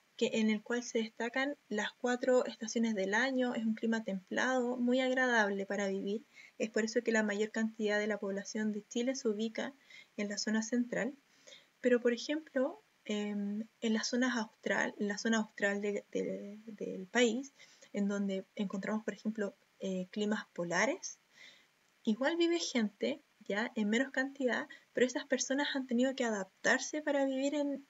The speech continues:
en estos lugares, han tenido que enfrentar las dificultades,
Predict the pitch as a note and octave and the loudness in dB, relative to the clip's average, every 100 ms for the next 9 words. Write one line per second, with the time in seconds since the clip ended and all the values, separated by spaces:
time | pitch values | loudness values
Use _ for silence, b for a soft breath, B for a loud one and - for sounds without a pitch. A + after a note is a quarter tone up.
0 | - A3+ B3 B3 C4 B3+ A#3+ F#3 C#4+ - | -2 2 2 0 0 0 2 0 -4 -8
1 | _ B B B B A3+ A3 A3 A3+ A#3+ | _ B B B B -2 2 4 4 2
2 | A#3 A#3 C#4+ - - G#3+ - G3 - A#3 | 0 0 0 -4 -4 -4 -2 -2 0 0
3 | C4 B3+ C4+ C4+ C4+ - F#3+ A#3 D4+ | 0 -2 -4 -4 -4 -4 -2 -2 -4